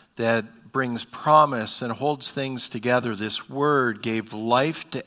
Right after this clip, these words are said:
everything that was created. And this life brought light to everyone, and the light shines in the darkness, and the darkness can never extinguish it."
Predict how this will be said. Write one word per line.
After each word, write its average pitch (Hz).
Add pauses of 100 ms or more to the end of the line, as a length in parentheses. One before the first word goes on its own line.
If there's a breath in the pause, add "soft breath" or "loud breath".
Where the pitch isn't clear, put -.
everything 120
that 113
was 107
created. 101 (840 soft breath)
And 120
this 117
life 131
brought 110
light 123
to 123
everyone, 101
and 101
the 104
light 117
shines 139
in 139
the 135
darkness, 104 (440 soft breath)
and 107
the 104
darkness 110
can 104
never 104
extinguish 95
it." 82